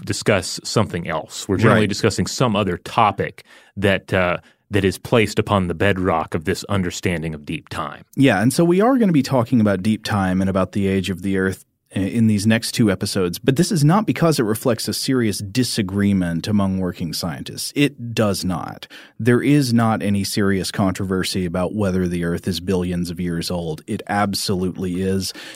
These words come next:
Speaker 2: And part of what we wanted to do in these episodes is actually use this as an example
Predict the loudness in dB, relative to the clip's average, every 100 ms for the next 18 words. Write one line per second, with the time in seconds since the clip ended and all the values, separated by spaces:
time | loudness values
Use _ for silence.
0 | 2 2 4 4 6 4 2 2 2 4
1 | 4 2 0 2 4 4 2 0 2 2
2 | 2 2 2 2 2 2 2 2 2 4
3 | 4 2 0 2 2 2 0 0 0 -2
4 | 2 2 4 2 -2